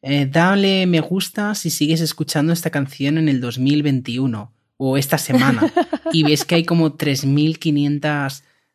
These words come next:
Speaker 1: tres mil quinientos likes, ¿no? Me gustas, y dices, "¿Pero cómo puede ser si esta canción la he puesto porque, mira, tenía yo ganas de, de oírla"?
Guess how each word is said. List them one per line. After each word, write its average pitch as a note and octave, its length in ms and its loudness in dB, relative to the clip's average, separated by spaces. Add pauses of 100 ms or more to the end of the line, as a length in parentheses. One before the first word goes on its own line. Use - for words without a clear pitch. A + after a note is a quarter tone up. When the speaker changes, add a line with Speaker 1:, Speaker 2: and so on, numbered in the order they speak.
(140)
Speaker 1:
tres C#3+ 200 0
mil D3 140 2
quinientos D#3 420 2
likes, C#3 440 -2
¿no? D3 200 0
Me D3+ 140 2
gustas, C#3+ 500 -4
y D#3 80 -2
dices, C3+ 340 -4 (380)
"¿Pero A#2+ 160 -6
cómo D#3+ 200 2
puede F#3+ 200 4
ser F3 220 2
si C#3 180 -2
esta D3 160 -4
canción D3+ 320 -4
la D#3 80 0
he - 20 -4
puesto C#3 380 -6
porque, C3+ 300 -6
mira, B2+ 340 -2 (480)
tenía C#3 360 4
yo C#3+ 540 0
ganas C#3 340 0
de, B2+ 320 -4
de B2 140 -6
oírla"? E3+ 500 -4